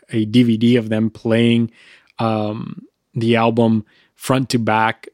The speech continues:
uh, in a, in a small room with a, just a couple fans. It's amazing. Um, so without much further ado,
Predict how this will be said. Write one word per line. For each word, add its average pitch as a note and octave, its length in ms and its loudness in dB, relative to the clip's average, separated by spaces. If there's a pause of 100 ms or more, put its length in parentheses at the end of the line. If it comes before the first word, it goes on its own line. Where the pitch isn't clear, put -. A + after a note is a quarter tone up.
uh, A2+ 360 -6
in A2+ 140 -2
a, A2 200 -4
in A#2+ 160 -6
a G#2+ 100 -6 (240)
small A#2+ 480 0
room A2+ 300 2
with A2 120 -2
a, - 80 -6 (160)
just C3+ 240 -2
a A#2 40 -2
couple A#2+ 300 -2
fans. A2+ 420 -2
It's G#2 100 -6
amazing. A2+ 680 2 (460)
Um, A2+ 540 0 (1200)
so C3 260 2
without B2+ 400 0 (100)
much A#2+ 200 -4
further B2 320 0
ado, C3 400 4